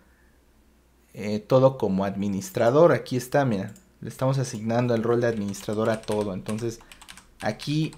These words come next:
debería de ser un rol, digamos,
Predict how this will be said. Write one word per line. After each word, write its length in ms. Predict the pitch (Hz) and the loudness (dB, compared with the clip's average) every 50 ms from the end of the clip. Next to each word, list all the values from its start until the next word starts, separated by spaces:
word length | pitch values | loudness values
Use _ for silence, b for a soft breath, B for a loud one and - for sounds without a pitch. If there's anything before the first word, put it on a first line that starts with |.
| - | -16
debería 500 | 135 127 127 113 113 117 117 127 131 135 | -6 -2 -2 0 2 2 2 4 4 4
de 140 | 135 135 127 | 4 4 2
ser 260 | 131 - 143 139 139 | 2 2 2 2 4
un 140 | 143 139 139 | 4 2 2
rol, 440 | 131 131 135 139 143 143 143 143 139 | 2 2 6 8 10 10 10 8 4
digamos, 760 | 135 120 127 123 127 131 131 127 127 127 - - - - | 2 2 2 2 4 4 4 2 2 0 -4 -8 -12 -14